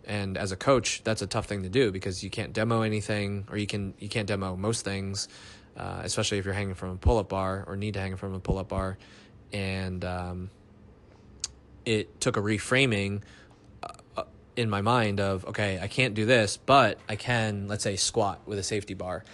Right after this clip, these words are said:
And so I squatted anytime I, you know, needed to work out, basically. And I got really strong in the squat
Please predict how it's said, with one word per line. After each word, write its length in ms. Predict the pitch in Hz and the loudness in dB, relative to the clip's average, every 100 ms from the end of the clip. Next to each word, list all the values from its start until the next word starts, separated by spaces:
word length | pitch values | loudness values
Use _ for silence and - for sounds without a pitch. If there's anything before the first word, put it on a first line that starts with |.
| - - - | -20 -20 -4
And 260 | 113 104 95 | -2 0 0
so 180 | 107 | 0
I 60 | 101 | 2
squatted 540 | 98 113 131 101 92 - - - | 0 2 2 0 -6 -14 -20 -8
anytime 500 | 110 104 110 104 101 | -4 -2 0 0 0
I, 440 | 98 95 98 95 92 - - | -2 -2 -2 -4 -8 -20 -14
you 120 | 110 | -8
know, 240 | 98 90 92 - - | -6 -6 -10 -14 -12
needed 260 | 98 101 92 | -4 -2 -2
to 80 | 92 | -2
work 180 | 92 | 0
out, 320 | 110 117 - - | 2 0 0 -8
basically. 480 | 98 92 95 95 - - - - - | -6 -6 -6 -6 -10 -20 -20 -20 -4
And 440 | 107 104 101 98 | 0 0 0 -2
I 80 | - | -2
got 160 | 104 98 | -2 0
really 220 | 110 107 | 2 2
strong 260 | - 110 104 | 2 0 -2
in 60 | |
the 60 | 95 | -4
squat 360 | - 127 - | 2 2 2